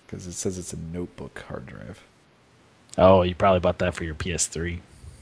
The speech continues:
Speaker 1: Yes. Good call.
Speaker 2: Seven hundred twenty R P M.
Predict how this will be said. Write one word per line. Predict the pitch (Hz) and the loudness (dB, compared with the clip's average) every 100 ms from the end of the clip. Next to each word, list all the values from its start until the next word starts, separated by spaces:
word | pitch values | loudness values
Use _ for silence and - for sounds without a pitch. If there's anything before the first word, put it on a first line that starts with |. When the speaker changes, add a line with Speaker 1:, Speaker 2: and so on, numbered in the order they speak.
| - | -14
Speaker 1:
Yes. | 95 101 110 107 107 104 101 - - - - - - - - - - - - - - _ _ _ - | -2 4 4 6 4 4 2 0 -4 -6 -8 -10 -10 -10 -10 -12 -14 -16 -18 -20 -20 _ _ _ -14
Good | - | -6
call. | - | 2
Speaker 2:
Seven | 98 95 | 4 4
hundred | 98 104 101 | 2 2 2
twenty | - 107 98 | 2 2 0
R | 92 92 | 2 2
P | - 95 | 0 -2
M. | 92 98 101 | -2 -2 -6